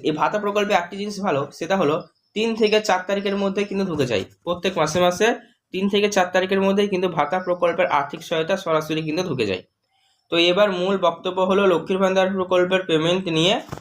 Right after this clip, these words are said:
কিছু নতুন নিয়ম লাগু হয়েছে। প্রথমত বলা হয়েছে লক্ষ্মীর ভান্ডার প্রকল্পের মহিলারা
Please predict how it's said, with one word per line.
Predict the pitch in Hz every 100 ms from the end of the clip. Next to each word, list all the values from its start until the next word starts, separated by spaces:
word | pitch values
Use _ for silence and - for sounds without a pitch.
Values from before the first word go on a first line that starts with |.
| - -
কিছু | 156 196
নতুন | 156 160 190
নিয়ম | 151 175
লাগু | 185 160 143
হয়েছে। | 127 110 101 - _ _ _ -
প্রথমত | 156 196 202 202 196
বলা | 175 185
হয়েছে | 196 190 190 127 127 - _ 123 143
লক্ষ্মীর | 151 - 196
ভান্ডার | 196 190 196 190
প্রকল্পের | 190 185 190 180 185 190
মহিলারা | 160 165 185 185